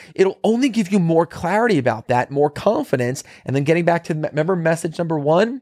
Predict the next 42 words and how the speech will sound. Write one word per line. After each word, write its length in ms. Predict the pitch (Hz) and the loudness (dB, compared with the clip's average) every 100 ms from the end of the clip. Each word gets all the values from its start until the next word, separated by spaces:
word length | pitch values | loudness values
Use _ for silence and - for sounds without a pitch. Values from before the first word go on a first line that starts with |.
| - - - | -14 -20 -4
It'll 140 | 151 147 | -2 -2
put 240 | - 254 | -2 0
you 120 | 202 | 2
in 60 | 165 | 0
a 60 | |
really 340 | 135 135 175 185 | 2 0 0 -2
great 400 | 117 139 160 - | -2 0 0 -2
position 560 | 156 147 254 - 127 127 - _ | -4 -2 -2 -2 -6 -10 -20 _
to 100 | 147 | -4
be 160 | 170 | -2
incredibly 600 | 160 156 - 156 202 233 233 156 147 | -6 -10 -12 0 2 2 0 0 -8
confident 520 | - 143 127 131 123 123 | -6 -10 -8 -10 -14 -8
now 320 | 127 120 120 - _ | -4 -4 -6 -14 _
when 220 | 127 113 | -6 2
representing 580 | 139 180 185 160 165 151 | 2 4 2 2 0 0
that 160 | 139 - | -2 0
question, 400 | 165 147 - 135 | -2 -2 -4 -4
"Hey, 180 | 135 | -2
what 240 | 117 113 123 | -2 -2 -2
do 60 | |
you 120 | 117 110 | -4 -6
do?" 340 | 110 104 92 _ _ _ | -8 -8 -12 _ _ _
Man, 240 | 127 127 120 | 0 0 2
you're 160 | 175 | 2
gonna 160 | 185 175 | 2 0
actually 340 | 147 - 139 | -2 -2 -6
want 600 | 127 123 139 240 247 - | -6 -6 -2 0 0 -4
people 520 | - 160 131 123 113 - - - | -2 -2 0 -2 -2 -10 -20 -8
to 160 | - | -2
ask 200 | 143 135 | 0 2
that 120 | 139 - | -2 -2
question 440 | 139 127 - 131 | -2 -2 -2 -6
because 300 | 113 127 113 | -2 -2 0
you're 120 | 143 | -2
gonna 120 | 160 | -2
be 120 | 135 117 | -4 -6
ready 360 | 110 135 139 | 0 0 0
to 120 | 143 127 | -4 -4
go. 480 | 127 160 123 117 - - - | 0 2 2 0 -8 -20 -6
And 220 | 123 131 | -4 0
that 220 | 156 202 | 0 2
is 180 | 190 160 | 0 0